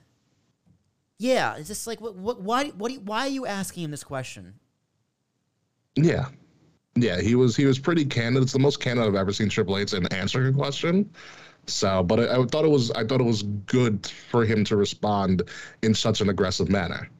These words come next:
Speaker 1: Yeah.
Speaker 2: 'Cause, like, it was also, like, someone, Bill Apter, who's a pretty, pretty, an elderly reporter. He's like a,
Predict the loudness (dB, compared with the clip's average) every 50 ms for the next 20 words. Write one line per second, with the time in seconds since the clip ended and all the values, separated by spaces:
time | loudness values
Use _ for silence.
0 | _ _ -4 -2 -2 -2 -4 -6 -12 _ _ _ _ _ _ _ _ _ _ _
1 | _ _ -2 0 2 2 2 4 4 4 4 4 4 2 0 0 0 0 2 2
2 | 2 2 2 2 2 0 -4 -8 -6 -4 -2 0 0 2 2 2 2 2 2 2
3 | 2 2 0 -2 -4 -6 -4 -4 -4 -2 -2 0 0 0 0 2 0 0 -2 -2
4 | -2 0 2 2 2 2 0 0 -4 -4 -2 0 2 2 4 2 2 2 0 -2
5 | -8 -18 _ _ _ 0 0 2 2 2 4 4 4 6 6 4 4 4 4 2
6 | 2 0 0 0 0 2 2 2 2 0 0 -2 -2